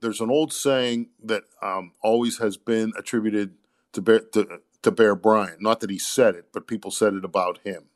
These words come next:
And that was, you know, when, uh, someone was talking about his abilities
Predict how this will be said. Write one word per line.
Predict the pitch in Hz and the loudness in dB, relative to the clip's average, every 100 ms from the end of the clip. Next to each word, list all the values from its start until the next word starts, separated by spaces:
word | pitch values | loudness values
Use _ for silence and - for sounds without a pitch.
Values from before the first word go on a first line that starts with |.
| _ _ _ _ _ - _ _ | _ _ _ _ _ -20 _ _
And | - 95 | -10 0
that | 107 113 107 | 4 4 4
was, | 104 101 - _ _ | 2 2 -6 _ _
you | 104 | -6
know, | 98 | -6
when, | 95 90 - | -6 -8 -8
uh, | 90 85 | -8 -4
someone | - 117 110 | -2 0 0
was | 104 - | -2 2
talking | 110 110 101 | 2 2 -2
about | 98 95 92 87 | -2 0 0 0
his | 107 95 | -2 -2
abilities | 101 107 101 101 98 95 | -4 0 0 0 -4 -6